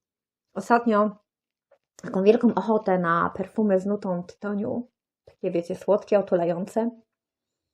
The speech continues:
Ale troszeczkę skręcające w męską stronę. Niezbyt takie, wiecie, wygładzone, wysłodzone. Te są idealne.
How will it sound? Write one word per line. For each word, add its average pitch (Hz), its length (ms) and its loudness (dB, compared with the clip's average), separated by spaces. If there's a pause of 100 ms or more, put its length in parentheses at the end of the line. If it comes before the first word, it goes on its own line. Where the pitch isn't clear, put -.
(560)
Ale 185 140 -6
troszeczkę 277 440 4
skręcające 220 640 2
w 196 60 -4
męską 202 320 -2
stronę. 196 540 -2
Niezbyt 214 540 0
takie, 190 260 -2
wiecie, 180 420 -2 (1120)
wygładzone, 190 640 6
wysłodzone. 196 640 0 (360)
Te 233 120 -6
są 220 160 2
idealne. 180 540 -6